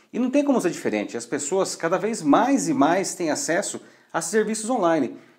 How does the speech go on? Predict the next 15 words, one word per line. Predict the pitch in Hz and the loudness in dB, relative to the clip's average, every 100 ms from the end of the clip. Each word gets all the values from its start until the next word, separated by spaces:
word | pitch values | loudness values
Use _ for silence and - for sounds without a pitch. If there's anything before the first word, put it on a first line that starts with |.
| - | -8
Isso | 262 - | -4 2
sem | 330 | 2
falar | - 202 | 4 4
na | 190 | 2
quantidade | - 190 190 135 120 135 180 | 0 -2 0 2 4 4 0
de | 170 | -2
aparelhos | 208 214 127 135 170 190 | 2 4 4 2 0 -4
que | |
estão | - 190 | -4 -4
conectados | - 185 175 170 151 151 | -2 -2 0 2 0 0
o | |
tempo | - 196 208 | -2 -2 -2
inteiro | 233 170 165 | -2 0 2
na | |
internet, | 170 160 135 143 - 262 | 2 4 4 4 0 -8